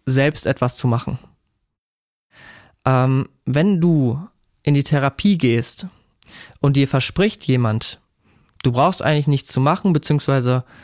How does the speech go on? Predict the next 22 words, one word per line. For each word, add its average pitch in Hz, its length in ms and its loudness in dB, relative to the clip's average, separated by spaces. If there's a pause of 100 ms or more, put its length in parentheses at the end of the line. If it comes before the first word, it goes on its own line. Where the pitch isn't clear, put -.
(360)
ähm, 123 380 0 (640)
du 127 280 -2
wirst 160 240 2
nach 147 160 0
einem 143 140 0
kurzen 185 420 0
Gespräch 156 560 -2
direkt 139 340 -4
auf - 120 -2
die 131 100 0
Liege 165 300 2
gelegt 143 560 0 (400)
und 123 440 2
der 127 120 0
Therapeut, 143 580 0
die 135 60 -2
Therapeutin 139 840 0 (320)
möchte 143 300 0
dein 127 200 0
Problem 135 560 0
direkt 131 420 -2
lösen. 120 400 0